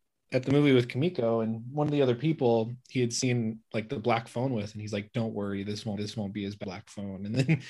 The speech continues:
<laughs> at the end of the movie, he's, the end of the movie, he's like, "That was way worse than the black phone." <laughs>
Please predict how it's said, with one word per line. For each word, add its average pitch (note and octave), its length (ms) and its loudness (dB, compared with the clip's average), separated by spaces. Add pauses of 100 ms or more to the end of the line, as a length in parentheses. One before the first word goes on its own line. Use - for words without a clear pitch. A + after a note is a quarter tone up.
<laughs> - 160 -12
at B2+ 100 0
the C3 120 6
end C#3 100 6
of C3 40 2
the C3+ 60 4
movie, B2+ 220 4
he's, A#2+ 100 2
the C3 60 6
end C#3 100 4
of C3 40 0
the C3+ 80 4
movie, B2 220 4
he's A#2+ 120 2
like, A2+ 100 6
"That A2 80 0
was A2 240 -4
way A#2+ 220 6
worse G2+ 320 -2
than G2+ 160 -6
the F#2+ 60 -6
black F#2+ 260 -8
phone." B2 340 2
<laughs> - 800 -6